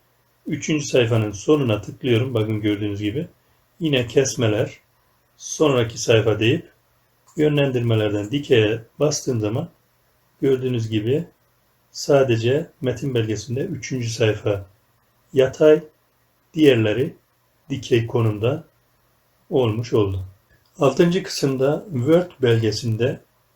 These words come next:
klavye ile tablo oluşturmayı ve formüller ile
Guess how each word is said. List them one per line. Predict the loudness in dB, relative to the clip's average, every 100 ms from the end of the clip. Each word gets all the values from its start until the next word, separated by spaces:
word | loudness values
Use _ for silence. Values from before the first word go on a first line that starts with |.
| -4
klavye | 2 4 6 4
ile | 4 0 2
tablo | 4 4 4
oluşturmayı | 2 0 -2 -6 -4 -2 -4 -6 -12 _ _ _ _
ve | 0 2 2 -2
formüller | 0 2 2 4 2
ile | 2 -2 -2